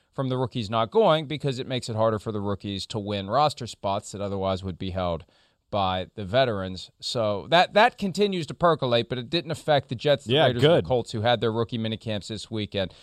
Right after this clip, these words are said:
Speaker 1: So let's start talking about the New York Jets, because
Speaker 2: Right.
Speaker 1: they've got the second overall pick in Zach Wilson. And, uh, let, let's hear from Zach Wilson on winning the starting job and also one of his teammates on Zach Wilson's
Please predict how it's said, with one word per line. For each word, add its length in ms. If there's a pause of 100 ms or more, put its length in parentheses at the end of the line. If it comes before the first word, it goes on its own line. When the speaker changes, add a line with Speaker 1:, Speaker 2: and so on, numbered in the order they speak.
(120)
Speaker 1:
So 120
let's 200
start 260
talking 320
about 400
the 160
New 120
York 260
Jets, 260
because 180
Speaker 2:
Right. 240
Speaker 1:
they've 200
got 320 (360)
the 80
second 280
overall 320
pick 300
in 100
Zach 300
Wilson. 560 (640)
And, 440 (200)
uh, 380 (580)
let, 200
let's 200
hear 180
from 240
Zach 300
Wilson 400
on 180
winning 220
the 80
starting 400
job 240
and 80
also 260
one 140
of 80
his 100
teammates 480
on 160
Zach 300
Wilson's 360